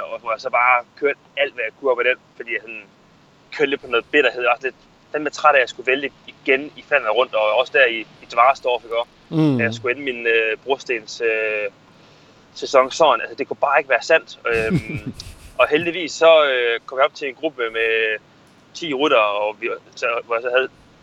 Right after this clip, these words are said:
Speaker 1: to holdkammerater, som så var sat. Øh, ikke fordi de ventede på mig, men de arbejdede så for mig der, ikke også? Og så kom jeg tilbage, og så var jeg ligesom oppe på det der adrenalin, ikke? Og,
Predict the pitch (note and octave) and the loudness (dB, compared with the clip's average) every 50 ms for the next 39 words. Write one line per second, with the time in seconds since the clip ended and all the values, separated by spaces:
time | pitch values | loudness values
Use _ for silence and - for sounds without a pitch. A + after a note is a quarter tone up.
0 | _ - - D3+ B2 B2 C#3+ C3+ C3+ C3 A2 G#2 - A2+ A2+ B2 A#2 A2 - B2+ | _ -4 0 4 6 6 6 4 2 -2 -2 -2 -4 -6 -6 -4 -4 -4 0 0
1 | B2+ C#3 - - _ _ - G#2+ G#2 G2+ G#2 G#2 G#2 G#2+ _ - B2+ - - B2+ | 0 0 0 -4 _ _ -14 -10 -8 -6 -6 -8 -8 -10 _ -14 -12 -10 -8 -8
2 | A#2 A2 G#2+ G#2+ A#2 B2+ C3+ - - C3 A#2+ A#2+ A2+ A2 A2 A2 G#2+ G#2 - - | -6 -2 2 2 2 2 2 0 0 0 -2 -2 -4 -6 -8 -8 -10 -18 -20 -20
3 | - - - - - - _ _ _ - B2+ B2 C3 C#3 C3+ A#2+ - - - D3 | -20 -20 -20 -20 -20 -20 _ _ _ 0 2 4 4 6 4 2 0 -4 -4 -4
4 | C3+ B2+ B2 D3 C#3+ B2 A2 A2+ A#2+ - - B2 - _ - A#2+ A2+ - A#2+ - | -4 -4 -2 0 0 0 0 -2 -6 -8 -10 -20 -18 _ -14 -14 -14 -14 -10 -6
5 | B2 C3 C#3 C3+ A#2 - D3 C#3+ C#3 B2+ B2 B2+ C3+ - C#3 B2+ A#2 A2+ G#2+ G2+ | -4 -4 -2 -4 -6 -6 -6 -2 -2 0 -2 -2 -6 -10 -14 -18 -18 -20 -20 -20
6 | _ _ _ _ _ _ _ _ _ _ _ _ _ _ _ _ _ _ _ _ | _ _ _ _ _ _ _ _ _ _ _ _ _ _ _ _ _ _ _ _
7 | _ _ _ _ _ - C3+ C#3+ C#3+ - C#3+ C#3 C3 C#3 C#3+ C3 B2+ A#2+ A#2 A2+ | _ _ _ _ _ 0 0 0 0 -2 -4 -2 2 4 6 6 6 6 4 0
8 | A2+ A2+ - - - - _ - B2+ B2+ A#2+ C3 B2+ D3 D#3+ D3 B2 A#2 A#2 C3 | -2 -4 -8 -16 -20 -20 _ -12 -10 -8 -6 -6 -6 -6 -8 -10 -8 -4 0 0
9 | C3+ B2+ A#2 A2+ A2 A2 G#2+ | 2 2 2 2 0 -2 -4